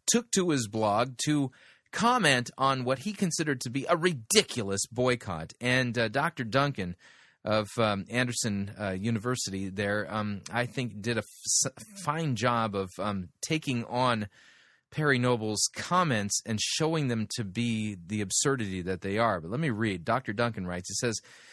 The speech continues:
uh, "Perry Noble says Planned Parenthood is more Christian than you, unless you give them your money, that is,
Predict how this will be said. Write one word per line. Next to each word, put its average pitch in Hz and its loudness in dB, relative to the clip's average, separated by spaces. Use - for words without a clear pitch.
uh, 123 4
"Perry 247 2
Noble 196 2
says 151 2
Planned 175 0
Parenthood 160 2
is 120 -2
more 175 2
Christian 170 2
than 131 4
you, 139 2
unless 220 4
you 175 2
give 139 2
them 117 4
your 101 2
money, 107 4
that 110 2
is, 98 -2